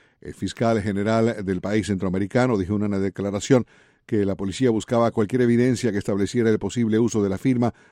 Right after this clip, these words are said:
para actividades ilícitas. Mossack Fonseca ha sido acusada de ayudar en la evasión de impuestos y fraude.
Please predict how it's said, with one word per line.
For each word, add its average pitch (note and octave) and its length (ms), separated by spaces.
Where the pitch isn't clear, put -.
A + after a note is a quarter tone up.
para C#3 300
actividades A#2+ 680
ilícitas. C3 680
Mossack G2 360
Fonseca G#2 520
ha E2 80
sido G2+ 200
acusada A2 480
de A2 140
ayudar A2+ 320
en B2+ 60
la B2+ 60
evasión A#2 300
de A#2 60
impuestos B2+ 640
y C#3 140
fraude. C3 460